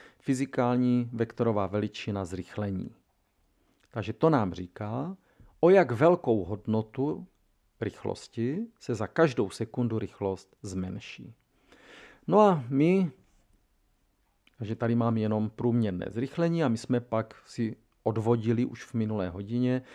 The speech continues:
že ve skutečnosti to zrychlení pro tady ten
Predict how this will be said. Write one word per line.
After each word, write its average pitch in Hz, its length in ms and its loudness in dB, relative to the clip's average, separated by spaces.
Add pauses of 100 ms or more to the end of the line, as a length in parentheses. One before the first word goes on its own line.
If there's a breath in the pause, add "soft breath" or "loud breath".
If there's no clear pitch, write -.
(240 loud breath)
že 135 140 0
ve 113 80 0
skutečnosti 123 720 -4
to 120 120 -2
zrychlení 120 520 -2
pro 117 180 -2
tady 113 220 -4
ten 120 400 0